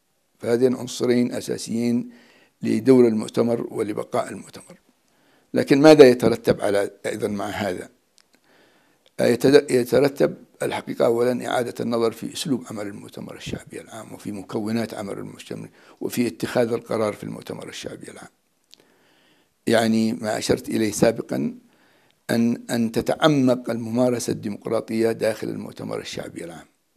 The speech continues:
وأن أيضًا يركز على دوره الشعبي الجماهيري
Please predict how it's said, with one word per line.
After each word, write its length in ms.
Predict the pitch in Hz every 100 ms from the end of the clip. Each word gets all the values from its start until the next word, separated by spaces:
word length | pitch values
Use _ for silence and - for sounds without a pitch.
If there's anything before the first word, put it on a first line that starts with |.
| _ _ _ _ _ _ _ _ _ -
وأن 680 | 113 110 123 120 117 123 - _ _ _ 135
أيضًا 520 | 139 123 120 123 123 - _ _ _ _ _ _ _
يركز 560 | 127 123 151 - 147 131 -
على 380 | 120 113 117 - _
دوره 560 | 143 131 135 135 135 117
الشعبي 580 | 107 - - - 113 104
الجماهيري 680 | 101 104 101 98 95 82